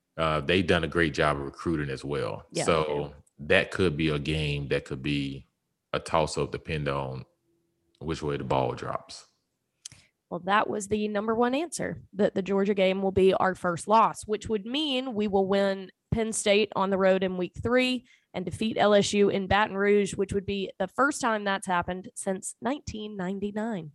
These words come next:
Speaker 2: So we, uh, we will certainly see how that goes. I, I would expect the Georgia game to be a loss, which I hate, but I actually think that Georgia is primed to run the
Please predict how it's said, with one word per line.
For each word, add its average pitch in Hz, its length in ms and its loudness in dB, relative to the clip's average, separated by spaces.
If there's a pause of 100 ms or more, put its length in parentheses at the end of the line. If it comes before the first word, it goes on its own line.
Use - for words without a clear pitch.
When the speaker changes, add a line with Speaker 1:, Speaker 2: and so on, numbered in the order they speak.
(200)
Speaker 2:
So 175 400 4 (880)
we, 202 380 4
uh, 190 380 4 (220)
we - 100 -4
will 196 140 0
certainly 240 500 -2
see 226 200 0
how 214 120 4
that 208 220 2
goes. 220 340 2
I, 240 320 4 (640)
I 208 180 2
would 226 280 -2
expect 214 580 -4
the 214 80 -2
Georgia 208 300 -2
game 208 220 0
to - 80 -12
be 214 100 0
a 202 60 0
loss, 196 380 2
which 180 140 -6
I 151 160 -6
hate, 156 580 -8
but 185 120 2
I 208 160 6
actually 196 280 0
think 180 220 -6
that - 140 -4
Georgia 175 340 -2 (100)
is 170 120 -4
primed 165 600 -4 (100)
to 160 200 -8 (300)
run 170 400 -2
the 160 100 -6